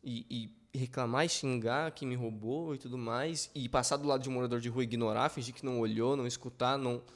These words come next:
não descer o vidro pra conversar, pra dar um, eu acho um absurdo, principalmente quando eu escuto gente falando, "Ah,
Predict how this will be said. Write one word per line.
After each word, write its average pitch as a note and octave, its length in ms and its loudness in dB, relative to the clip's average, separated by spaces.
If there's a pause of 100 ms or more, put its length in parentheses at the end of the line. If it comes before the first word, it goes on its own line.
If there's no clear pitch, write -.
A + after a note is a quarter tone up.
(120)
não C3 160 2
descer B2 240 2
o B2+ 80 4
vidro B2 280 -2
pra A#2+ 100 -4
conversar, B2 560 2
pra B2 140 2
dar A#2+ 120 4
um, B2 120 2 (2000)
eu A#2+ 140 2
acho B2 160 2
um C#3 40 2
absurdo, C3 380 4
principalmente B2+ 500 2
quando A#2+ 140 2
eu A2 60 6
escuto - 280 -2
gente A2 180 -2
falando, A2+ 400 2 (720)
"Ah, C3 200 -2